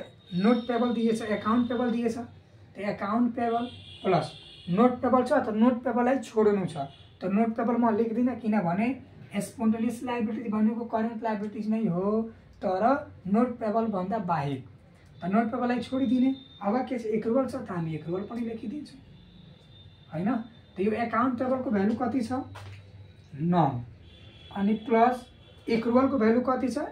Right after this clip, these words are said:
एट पोइन्ट फाइभ। त्यो कति हुन्छ? नौ आठ सत्र पोइन्ट फाइभ मिलियनमा आयो नि त, मिलियनमा छ यो सबैको भ्यालुहरू। त सत्र पोइन्ट फाइभ मिलियन भयो,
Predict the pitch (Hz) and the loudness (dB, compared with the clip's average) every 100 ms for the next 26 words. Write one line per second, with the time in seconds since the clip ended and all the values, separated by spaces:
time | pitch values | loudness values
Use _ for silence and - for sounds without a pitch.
0 | - 233 226 - 220 214 - - 120 120 | -8 -6 -6 -4 -2 -2 -4 -12 -12 -12
1 | - - - - - - - - 208 226 | -18 -20 -20 -20 -20 -20 -20 -6 0 0
2 | 254 247 285 247 190 190 208 247 226 240 | 0 -2 0 0 -4 -2 0 0 -2 -4
3 | - - - - - - - - - - | -6 -12 -20 -20 -20 -20 -20 -20 -20 -20
4 | - 214 - 240 254 247 240 220 226 214 | -2 -2 0 -4 -4 -4 -2 -2 -4 -4
5 | 202 214 214 247 240 240 240 160 170 160 | 0 2 2 0 -2 -4 -4 -6 -8 -12
6 | - - 180 208 214 196 170 170 165 - | -12 -12 -4 0 0 0 -4 -6 -6 -6
7 | 165 170 156 147 147 160 302 - - - | -6 -6 -6 -6 -4 -2 -2 -4 -16 -18
8 | - - - - - - - - - - | -18 -18 -18 -16 -18 -20 -20 -18 -18 -18
9 | - 196 - 220 220 269 - 262 254 - | -8 -6 -2 -2 2 0 2 0 0 -2
10 | 226 262 370 349 262 240 240 | -2 -2 -2 0 2 4 2